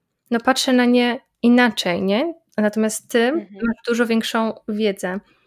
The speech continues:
Speaker 1: więc, em, czy, czy jest właśnie tak, że inaczej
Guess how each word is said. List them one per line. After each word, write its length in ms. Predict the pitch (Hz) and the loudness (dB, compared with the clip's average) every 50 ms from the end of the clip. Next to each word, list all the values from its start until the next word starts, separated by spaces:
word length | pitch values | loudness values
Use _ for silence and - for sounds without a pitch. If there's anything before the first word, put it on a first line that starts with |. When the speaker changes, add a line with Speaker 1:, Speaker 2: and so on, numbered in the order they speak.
| _ _ _ _ _ _ - | _ _ _ _ _ _ -4
Speaker 1:
więc, 360 | 214 214 214 214 - - - | -2 -2 -2 -2 -4 -6 -4
em, 400 | 214 214 208 208 208 208 208 220 - _ _ _ _ _ _ _ _ _ _ _ _ _ _ _ _ _ _ _ _ _ _ _ _ - | -4 -2 0 0 0 -2 -4 -6 -8 _ _ _ _ _ _ _ _ _ _ _ _ _ _ _ _ _ _ _ _ _ _ _ _ -10
czy, 160 | - 240 226 - _ _ - | -8 -8 -8 -8 _ _ -6
czy 120 | - 254 | -2 -2
jest 340 | 254 254 254 - - - - | -2 -2 -2 -8 -14 -10 -6
właśnie 500 | 233 226 220 - - - 220 220 220 214 | -6 -4 -4 -4 -4 -4 -2 -2 -2 -4
tak, 320 | - - 233 220 226 - | -4 -4 -6 -6 -6 -6
że 300 | 208 214 214 208 208 214 214 - _ _ _ _ _ _ _ _ _ _ _ _ _ _ _ _ _ _ _ _ _ _ - | -4 -2 0 0 0 -2 -4 -8 _ _ _ _ _ _ _ _ _ _ _ _ _ _ _ _ _ _ _ _ _ _ 0
inaczej 1040 | 226 226 226 226 226 226 226 220 - - - 226 220 214 214 208 214 220 254 - | 2 4 4 4 4 2 0 -2 -4 -6 -4 -2 0 0 0 0 -2 -4 -6 -10